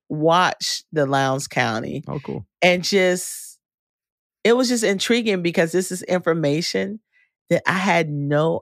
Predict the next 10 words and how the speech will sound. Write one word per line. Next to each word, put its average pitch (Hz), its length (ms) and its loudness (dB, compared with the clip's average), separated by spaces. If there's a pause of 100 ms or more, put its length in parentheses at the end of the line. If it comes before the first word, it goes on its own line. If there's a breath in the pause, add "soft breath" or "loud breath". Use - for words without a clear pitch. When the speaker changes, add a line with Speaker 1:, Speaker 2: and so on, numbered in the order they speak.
(100)
Speaker 1:
idea 143 1120 -2 (460)
Speaker 2:
Yep. 80 220 -6
Speaker 1:
the 160 100 4
context 170 840 0 (140)
of 135 500 4
where 139 380 0
this 127 300 -4
came 143 400 -4
from. - 400 -8
And, 127 480 -2